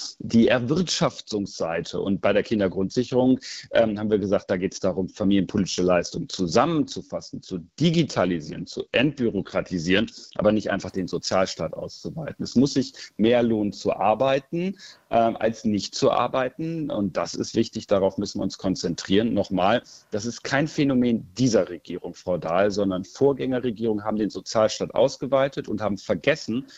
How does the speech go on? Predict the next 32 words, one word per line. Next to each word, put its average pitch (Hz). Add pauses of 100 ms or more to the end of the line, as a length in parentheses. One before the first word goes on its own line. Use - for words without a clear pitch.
(140)
dass -
Deutschland 110
auch 98
wirtschaftliche 104
Dynamik 95
braucht. -
Und 82
das -
ist -
ja 92
der 87
Grund, 90
warum 90
wir 87
sagen, 85 (320)
wir -
brauchen, 95
ähm, 87
eine 92
Wirtschaftswende 92
in 85
Deutschland, 87
denn 87
wir 90
müssen 104
wieder 98
mehr 90
erwirtschaften. 90
Wenn 95
man 101
viel 185
erwirtschaftet, 127